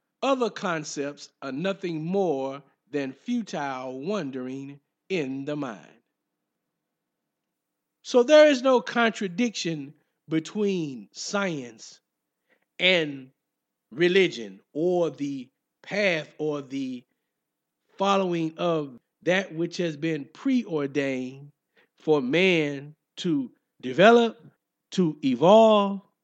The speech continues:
as a social group of human beings. Almost two hundred thousand years ago,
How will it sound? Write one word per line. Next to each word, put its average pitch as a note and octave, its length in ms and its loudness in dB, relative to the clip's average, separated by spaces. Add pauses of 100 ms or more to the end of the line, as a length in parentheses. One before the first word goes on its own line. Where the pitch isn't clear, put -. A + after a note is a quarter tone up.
(340)
as G3 500 2
a D3+ 220 -2
social E3 600 -2
group A2+ 360 -10 (680)
of C3 240 -4
human C#3 540 -2
beings. F#2 720 -10 (4000)
Almost A3 680 0
two F4 180 -2
hundred G#3 260 -4
thousand C3 420 -8
years G#2+ 280 -12
ago, G#2 420 -14